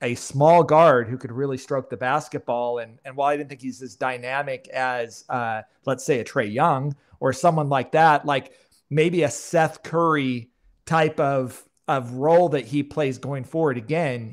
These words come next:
he very weak, wasn't physically mature, probably needed that year, um, you know, frankly, uh, to continue to develop. But I, I think he's an interesting prospect. And then, you know, Bey, who was a guy that the scouting, the scouting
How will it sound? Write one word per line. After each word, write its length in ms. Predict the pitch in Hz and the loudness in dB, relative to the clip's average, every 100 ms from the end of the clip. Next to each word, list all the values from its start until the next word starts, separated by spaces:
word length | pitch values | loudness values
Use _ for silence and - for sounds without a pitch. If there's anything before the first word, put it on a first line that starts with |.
| 135 | -6
he 400 | 139 131 - _ _ - | -2 -2 -4 _ _ -18
very 400 | 107 143 175 170 | -2 2 4 2
weak, 480 | 131 147 147 - _ _ _ | 0 -2 -4 -10 _ _ _
wasn't 300 | 147 151 160 | -2 0 -2
physically 500 | - 165 160 151 147 | -2 -2 -2 -2 -2
mature, 560 | 139 135 156 143 143 135 | -2 -4 0 2 2 0
probably 540 | - 160 160 135 135 | 2 2 4 0 -4
needed 300 | 131 143 151 | -4 -4 0
that 240 | 143 143 139 | 2 2 2
year, 360 | 143 147 139 _ _ _ | 2 2 0 _ _ _
um, 320 | - 127 123 151 | -2 -2 -2 -6
you 80 | 139 | -4
know, 100 | 135 | -4
frankly, 760 | - 143 143 143 139 135 139 | -2 -4 -4 -4 -2 -2 -4
uh, 220 | 156 127 | -2 -2
to 140 | 120 127 | 0 -4
continue 420 | 131 123 147 135 | -6 -4 -2 -2
to 100 | 123 | -4
develop. 560 | 120 117 135 135 139 - | -2 2 4 4 4 2
But 120 | 139 | 4
I, 180 | 135 147 | 6 4
I 40 | |
think 200 | 143 175 | 2 -2
he's 160 | 185 143 | -2 -4
an 60 | |
interesting 380 | 143 143 143 135 | -4 -2 -4 -2
prospect. 500 | - 147 - 156 - | 2 2 4 0 0
And 100 | 165 | -4
then, 100 | 165 | 0
you 60 | 190 | 0
know, 100 | 175 | 0
Bey, 500 | - 196 160 147 - _ _ _ | 4 4 4 2 -4 _ _ _
who 120 | - | 2
was 320 | 156 151 175 | 6 8 6
a 60 | 165 | 4
guy 240 | 147 143 | 2 2
that 160 | 139 135 | 2 -2
the 80 | 135 | -6
scouting, 560 | - 147 139 135 127 170 _ _ _ | -6 -4 -2 -4 -10 -14 _ _ _
the 100 | 143 | -10
scouting 640 | 139 - 147 147 139 131 | -10 -2 0 0 -2 -6